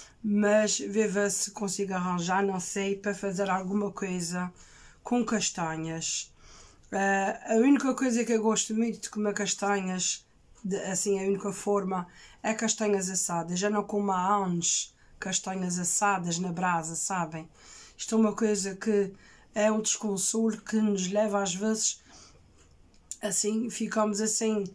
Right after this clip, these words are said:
eh, eh, vemos assim às vezes em filmes ou agora, eh, pelo menos no continente eu já vi às vezes em reportagens, eles, eh, a assar as castanhas e depois punham naqueles cones, as castanhas quentinhas.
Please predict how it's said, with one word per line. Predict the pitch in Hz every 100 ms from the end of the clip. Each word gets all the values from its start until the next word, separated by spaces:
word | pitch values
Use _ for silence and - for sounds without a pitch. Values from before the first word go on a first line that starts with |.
| - - - - -
eh, | 185 -
eh, | 214 214 202 175 -
vemos | 214 175 214 285 285 220
assim | 220 - 220
às | 208
vezes | 196 208 185
em | 202
filmes | 196 - 220 226 208 196 190 170
ou | 190 185 185
agora, | 180 185 190 196 190 185 - - - - -
eh, | - 185 190 180 175
pelo | 196 196
menos | 196 185 185
no | 190
continente | 208 190 180 190 190 190
eu |
já | 180 180
vi | 170 202
às | 185
vezes | 175 170
em | 180
reportagens, | 180 - - 190 190 175 180 - - - - - - -
eles, | 214 185 175
eh, | 202 190
a | - 196
assar | 185 - 208 196
as | -
castanhas | 196 - 202 196 196 202 196
e |
depois | 196 196 -
punham | 214 202 196
naqueles | 196 196 190
cones, | - 208 190 196 202 - -
as | - -
castanhas | 208 - 196 196 190
quentinhas. | 208 185 180 165 160 160 -